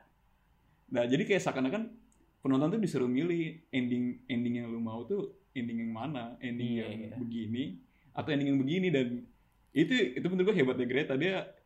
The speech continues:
Speaker 1: dia ngasihin formula yang bener-bener berbeda, dan dia ngasih tahu kalau formula itu juga berhasil gitu loh. Lu nggak
Speaker 2: Iya,
Speaker 1: perlu,
Speaker 2: iya.
Speaker 1: lu nggak perlu ngi-,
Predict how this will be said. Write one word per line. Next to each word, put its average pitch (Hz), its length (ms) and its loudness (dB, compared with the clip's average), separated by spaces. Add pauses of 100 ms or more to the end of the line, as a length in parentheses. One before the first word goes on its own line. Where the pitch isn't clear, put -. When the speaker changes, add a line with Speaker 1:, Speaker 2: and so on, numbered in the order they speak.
Speaker 1:
dia 151 240 -2
ngasihin 131 1120 0
formula 127 400 -2
yang 151 80 -2
bener-bener 123 320 -2
berbeda, 113 460 -6 (180)
dan 120 240 -4
dia 185 320 -4 (160)
ngasih 135 240 -6
tahu 170 160 -4
kalau 135 140 -2 (100)
formula 123 320 -2
itu 226 80 -2
juga 127 320 -2 (160)
berhasil 135 560 -2
gitu 117 240 0
loh. 120 80 -4
Lu 120 80 0
nggak 117 80 0
Speaker 2:
Iya, 107 80 -2
Speaker 1:
perlu, - 160 -2
Speaker 2:
iya. 101 80 -4
Speaker 1:
lu 170 80 0
nggak 175 160 0
perlu 127 160 0
ngi-, - 140 -4